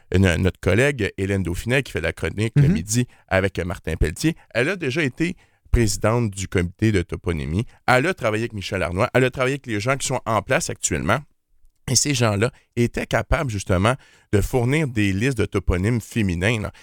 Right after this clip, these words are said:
Speaker 1: Ont déjà présenté des listes paritaires. Alors, Martin lui a demandé, « Coudonc, c'est-tu des gens qui sont mis-, misogynes, ces gens-là ? » Elle, elle dit, « Ben, vraiment pas, là. » Alors, c'est des gens, justement, qui croient que toutes, que les femmes ont toute leur place, euh, dans, dans la société. Ceci étant dit,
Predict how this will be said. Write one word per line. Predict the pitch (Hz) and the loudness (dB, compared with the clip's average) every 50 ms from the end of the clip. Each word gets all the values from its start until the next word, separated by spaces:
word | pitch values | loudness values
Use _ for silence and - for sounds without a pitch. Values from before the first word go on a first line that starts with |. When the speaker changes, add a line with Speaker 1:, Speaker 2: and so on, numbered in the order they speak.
| - _ - | -12 _ 0
Speaker 1:
Ont | 113 113 113 | 2 2 2
déjà | 117 123 139 131 113 110 143 156 | 2 2 2 2 2 2 0 -2
présenté | - - 123 104 101 104 95 95 - 131 120 | -2 -2 -4 -4 -2 -4 -4 -4 -4 -2 -2
des | 107 95 90 | 0 0 0
listes | 92 110 117 - - - _ | 2 0 0 -2 -4 -4 _
paritaires. | - 101 95 95 92 - 101 104 110 - | 0 0 0 -2 -2 0 2 2 2 2
Alors, | - 87 85 85 - - - _ _ _ _ - | 0 0 0 0 -2 -6 -14 _ _ _ _ -4
Martin | 98 101 104 - - 151 156 143 | -2 -2 -2 -2 -2 -2 0 2
lui | 107 101 | 2 2
a | 104 98 | 2 2
demandé, « | 98 98 87 87 110 113 - - | 0 0 0 0 0 -2 -4 -6
Coudonc, | - - 113 135 113 95 | -4 -2 -2 0 0 -2
c'est-tu | - - - - 117 | -4 -8 -12 -8 -4
des | 120 104 101 | -4 -4 -4
gens | 98 120 113 | -4 -6 -8
qui | - - | -6 -4
sont | 104 101 | -2 0
mis-, | 95 95 98 90 90 87 - - | 2 2 2 0 -2 -4 -4 0
misogynes, | 101 104 104 98 101 87 95 135 190 220 | 2 2 2 2 2 0 0 0 -4 -4
ces | - - 123 107 | -2 -2 -2 0
gens-là ? » | 110 107 101 117 147 117 104 | 0 2 0 0 0 -2 -2
Elle, | - - 117 - _ - | -2 -4 -8 -12 _ -12
elle | - | -12
dit, « | - - - | -10 -8 -10
Ben, | - - - - _ _ | -10 -10 -12 -18 _ _
vraiment | - 113 123 123 101 - - - | 0 2 2 2 2 -2 -4 -2
pas, | - 107 92 | 0 0 0
là. » | - - 104 | 0 -4 -10
Alors, | 107 - - | -16 -16 -16
c'est | 90 - - 98 | -10 -6 -4 -2
des | 98 104 98 87 98 | 0 0 0 0 0
gens, | 101 113 120 135 - - _ _ | 0 0 0 0 -2 -10 _ _
justement, | - 104 104 - - 90 87 85 104 - - - _ _ - | -2 0 0 2 2 0 0 0 0 -2 -4 -8 _ _ -12
qui | 107 - | -12 -8
croient | - - 117 123 | -2 0 2 2
que | - 110 | 2 0
toutes, | 104 - 131 131 - - _ _ _ | -4 -4 -4 -4 -4 -6 _ _ _
que | - 117 | 2 2
les | 104 98 90 | 4 4 2
femmes | - 131 131 123 | 2 0 0 0
ont | 104 | 0
toute | 101 - 139 127 | -2 -4 -4 -4
leur | 117 - - | -4 -6 -6
place, | - - 110 120 131 - - - - _ _ _ - 92 | -2 2 2 2 2 2 -2 -10 -18 _ _ _ 0 0
euh, | 95 | 2
dans, | 90 98 95 90 92 - | 2 2 0 -2 -4 -6
dans | - 90 92 95 | -6 -4 -2 0
la | 90 92 - | 0 0 0
société. | - - 123 110 - - - - - - - - - _ _ | 0 0 -2 -2 -2 -4 -6 -8 -10 -14 -16 -18 -20 _ _
Ceci | - - 101 - - | -2 -2 0 0 0
étant | - - 131 98 87 | 0 0 0 0 0
dit, | 92 104 127 160 | -2 -2 -2 -4